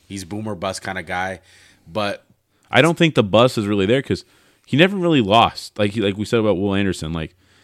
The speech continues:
Speaker 2: even when he loses, he's like, it's just a stalemate. It's not like, "Damn, that guy got thrown into the next gap over. He's on the ground. He tripped the linebacker. It's an eighty-yard gain."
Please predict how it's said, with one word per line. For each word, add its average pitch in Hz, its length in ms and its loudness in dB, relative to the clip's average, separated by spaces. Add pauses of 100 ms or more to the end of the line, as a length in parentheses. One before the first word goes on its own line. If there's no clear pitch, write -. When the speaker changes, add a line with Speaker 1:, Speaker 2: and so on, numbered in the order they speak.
(120)
Speaker 2:
even 165 180 0
when 180 100 2
he 151 80 4
loses, 123 680 4 (400)
he's 110 180 -6
like, 131 140 -2 (460)
it's - 100 -12
just 120 180 -8
a 120 40 -4
stalemate. 107 480 0
It's 90 160 -6
not 120 160 0
like, 92 260 -2 (640)
"Damn, 101 520 0
that 117 180 -6
guy 127 100 -2
got 90 240 -2
thrown 104 340 0
into 98 180 -4
the 92 120 -4
next 92 360 -4
gap 85 300 -2
over. 92 260 -2
He's 90 180 -2
on 98 160 -2
the 90 80 0
ground. 92 280 -2
He 87 80 -4
tripped - 260 -4
the 101 80 0
linebacker. 92 520 -2
It's 85 140 -6
an 82 60 -6
eighty-yard 90 480 -4
gain." 87 320 -6